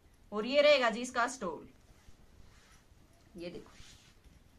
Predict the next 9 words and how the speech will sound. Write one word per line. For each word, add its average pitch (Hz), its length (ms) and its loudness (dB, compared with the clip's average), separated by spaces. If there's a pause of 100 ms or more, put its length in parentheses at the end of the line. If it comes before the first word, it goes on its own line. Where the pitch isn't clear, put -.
(100)
स्टोल 262 440 0
और 277 140 0
शाल 240 420 0
दोनों 254 420 -4
टाइप 202 300 0
का 208 100 2
है। 196 160 -2
ये 196 180 -6
देखो 196 380 -12